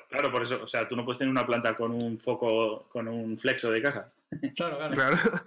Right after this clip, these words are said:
Speaker 1: Oh, eso es eso.
Speaker 2: Cuatro leds. <laughs>
Speaker 1: Con
Speaker 3: ¿Pasamos
Speaker 1: un led.
Speaker 3: entonces a, al siguiente tema?
Speaker 1: Venga, cambia. Cambia, os
Speaker 3: Vamos.
Speaker 1: reviento, que os reviento la pantalla, que os reviento.
Speaker 3: <laughs> Lo siguiente, mm, creo que no sorprende a nadie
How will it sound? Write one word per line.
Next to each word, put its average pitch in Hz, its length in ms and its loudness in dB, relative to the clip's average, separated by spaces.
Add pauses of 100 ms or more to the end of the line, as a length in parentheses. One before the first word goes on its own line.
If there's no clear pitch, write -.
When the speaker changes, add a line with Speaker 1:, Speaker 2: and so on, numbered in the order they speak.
(1400)
Speaker 1:
Oh, 131 200 -2
eso 120 320 -4
es 113 120 0
eso. 120 60 0
Speaker 2:
Cuatro 117 280 -2
leds. 151 340 -10
<laughs> 349 720 -10 (840)
Speaker 1:
Con 151 140 0
Speaker 3:
¿Pasamos 170 260 2
Speaker 1:
un 202 60 2
led. - 60 4
Speaker 3:
entonces 196 280 0 (160)
a, 175 280 0 (140)
al 180 120 -2
siguiente 180 300 -2
tema? 220 260 -8 (600)
Speaker 1:
Venga, 139 220 4
cambia. 135 380 2 (440)
Cambia, 131 260 2
os - 60 -6
Speaker 3:
Vamos. 147 120 -2
Speaker 1:
reviento, 135 380 -2
que 113 80 -8
os 107 80 -10
reviento 120 400 -6
la 123 100 -2
pantalla, 98 400 0 (100)
que 233 60 2
os 202 140 0
reviento. 233 280 -2
Speaker 3:
<laughs> 208 680 -10 (460)
Lo 175 180 4
siguiente, 180 680 4
mm, 160 200 -4
creo 156 200 0
que 170 80 0
no 170 100 2
sorprende 165 360 0
a 160 40 2
nadie 180 440 0